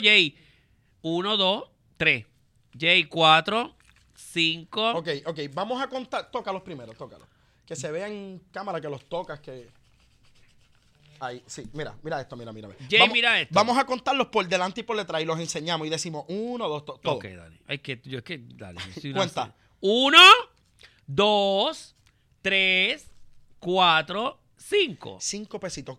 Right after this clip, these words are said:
Speaker 2: ¿De
Speaker 1: Ok.
Speaker 2: cuánto?
Speaker 1: De un dólar.
Speaker 2: De un dólar. Pero con magia, mira esto, mira, mira.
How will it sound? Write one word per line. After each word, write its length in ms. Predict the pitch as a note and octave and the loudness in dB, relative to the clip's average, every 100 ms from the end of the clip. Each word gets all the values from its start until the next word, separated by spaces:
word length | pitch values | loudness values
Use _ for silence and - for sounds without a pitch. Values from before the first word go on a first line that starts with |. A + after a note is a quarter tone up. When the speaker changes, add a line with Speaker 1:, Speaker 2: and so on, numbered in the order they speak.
| D#3+ | -6
Speaker 2:
¿De 100 | F3 | -4
Speaker 1:
Ok. 80 | |
Speaker 2:
cuánto? 420 | G3+ C4 - C#4+ - _ _ _ _ _ | -4 -4 -4 -6 -8 _ _ _ _ _
Speaker 1:
De 160 | C3+ | -6
un 180 | B2 D3+ | -4 -6
dólar. 160 | F3 A2+ | -8 -6
Speaker 2:
De 100 | C#3 | -8
un 220 | B2 D3 | -8 -12
dólar. 300 | A#2 G#2 F#2 _ - - | -14 -18 -20 _ -20 -6
Pero 240 | F#3 F3 | -4 -4
con 180 | F3 F3 | -4 -6
magia, 360 | A3 F#3+ C#3+ | -4 -4 -6
mira 200 | B2 C#3+ | -8 -10
esto, 200 | A#2+ - | -10 -14
mira, 160 | A2 G2+ | -20 -20
mira. 160 | F2+ | -20